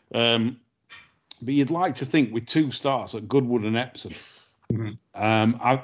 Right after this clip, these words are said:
Speaker 1: I think Newmarket will feel like a, will feel pretty easy, I think. And I think the step up to ten, obviously being by Sir, Sir Percy, um, be a massive plus. And, uh, in what looks a substandard year,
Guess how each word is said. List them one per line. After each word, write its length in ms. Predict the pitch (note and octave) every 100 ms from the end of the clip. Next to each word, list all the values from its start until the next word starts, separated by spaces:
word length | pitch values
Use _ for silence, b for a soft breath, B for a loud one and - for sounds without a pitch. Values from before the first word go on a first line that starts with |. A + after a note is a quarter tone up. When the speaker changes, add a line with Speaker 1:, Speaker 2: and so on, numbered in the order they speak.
| -
Speaker 1:
I 100 | A#2+
think 360 | - C#3 A#2+
Newmarket 680 | A2+ A2+ C3+ A#2+ G2 G2 A#2
will 80 | G#2
feel 240 | - A#2
like 300 | A2 G#2+ G#2+
a, 160 | G#2 F2+ b b b b -
will 80 | -
feel 240 | - A#2
pretty 280 | A#2 B2 G2+
easy, 300 | A2+ A2 G2
I 60 | F2
think. 260 | G2 G#2
And 240 | A#2 A#2+ B2 _ _ _ _ _ - -
I 80 | A#2
think 220 | D3 B2+
the 80 | A2+
step 240 | C#3+ C3
up 140 | B2
to 120 | - G#2
ten, 560 | C3+ A2+ G#2 F#2 G#2 - -
obviously 260 | A2+ G2 G#2
being 240 | G2 A2
by 220 | G#2+ G#2
Sir, 180 | G#2+ A2
Sir 200 | G2+ G#2+
Percy, 560 | G#2 A2 A2 G#2 F#2+ F#2+ b b b b -
um, 440 | F#2 F#2+ G2 G2 E2+ _ _ _ _ _ _ _ -
be 80 | A#2
a 80 | A2
massive 420 | A2+ G#2+ A2+ G#2
plus. 280 | - C3+ -
And, 220 | A#2+ B2 -
uh, 80 | C#3 -
in 320 | C#3 C3+ C3+
what 180 | C#3 C#3
looks 220 | D3+ B2+
a 40 | B2+
substandard 680 | D3 C3 - C3+ C3+ A2 G#2+
year, 340 | C#3 F#2+